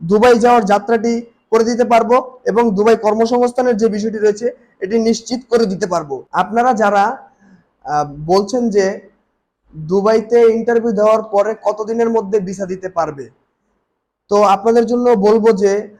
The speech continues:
আপনারা যারা ইন্টারভিউ দিয়ে সরাসরি ডেলিগেট কর্তৃক ইন্টারভিউ দিয়ে সিলেকশন হবেন, তাদের ভিসা হতে সময় লাগবে মিনিমাম তিন মাস, মিনিমাম তিন মাস।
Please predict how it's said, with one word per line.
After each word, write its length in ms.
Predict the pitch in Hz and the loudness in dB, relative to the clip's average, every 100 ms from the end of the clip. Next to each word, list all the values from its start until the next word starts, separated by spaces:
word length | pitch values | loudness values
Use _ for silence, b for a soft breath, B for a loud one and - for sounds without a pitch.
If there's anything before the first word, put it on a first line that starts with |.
| b | b
আপনারা 340 | - 185 208 214 | -6 -2 0 2
যারা 240 | 208 214 | 4 4
ইন্টারভিউ 480 | 214 214 233 226 233 | 4 2 0 0 0
দিয়ে 260 | 202 226 | 2 2
সরাসরি 480 | 220 202 202 208 220 | 2 0 -2 -2 -4
ডেলিগেট 420 | 190 190 202 214 | -2 0 0 -2
কর্তৃক 360 | - 220 233 214 | -4 -4 -4 -6
ইন্টারভিউ 400 | 220 226 220 220 | -8 -6 -6 -10
দিয়ে 200 | 196 208 | -4 -4
সিলেকশন 500 | 208 180 190 190 233 | -4 -8 -8 -6 -2
হবেন, 340 | 233 208 190 190 _ _ _ _ | -2 0 -4 -6 _ _ _ _
তাদের 500 | - 196 226 233 208 | 0 2 4 2 0
ভিসা 300 | 175 190 226 | -8 -2 2
হতে 320 | 226 226 233 233 | 2 2 2 2
সময় 360 | 233 196 220 | 0 -2 0
লাগবে 360 | 220 220 202 220 | 0 0 0 0
মিনিমাম 600 | 208 220 233 240 247 240 240 | 0 -2 0 2 0 -2 -6
তিন 220 | 240 233 | -4 -2
মাস, 420 | 165 135 - - 165 | -4 -8 -16 -20 _
মিনিমাম 520 | 165 196 226 262 277 | -4 -2 2 0 -2
তিন 280 | - 233 208 | -4 -4 -4
মাস। 360 | 147 - - | -8 -12 -20